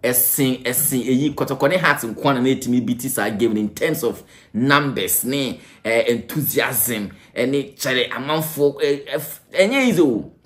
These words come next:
Communities foɔ ne bɔ gala. Asɛe ne nyinaa gu. Ɛno na Asamoah Gyan ka ho asɛm. Sɛ saa nneɛma no,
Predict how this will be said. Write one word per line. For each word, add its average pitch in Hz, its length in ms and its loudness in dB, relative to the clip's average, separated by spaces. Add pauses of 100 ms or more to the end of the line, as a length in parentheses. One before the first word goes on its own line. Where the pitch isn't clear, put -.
(120)
Communities 202 540 0
foɔ 175 260 0
ne 170 80 -4
bɔ 156 320 -2
gala. 143 360 2 (920)
Asɛe 175 440 2
ne 190 180 2
nyinaa 127 280 -2
gu. 156 200 -2 (600)
Ɛno 147 180 -2
na 165 120 2
Asamoah 120 340 -2
Gyan 123 240 0
ka 113 100 -4
ho 98 120 -6
asɛm. 90 260 -8
Sɛ 107 160 -10
saa 123 240 0
nneɛma 92 340 -6
no, 85 100 -14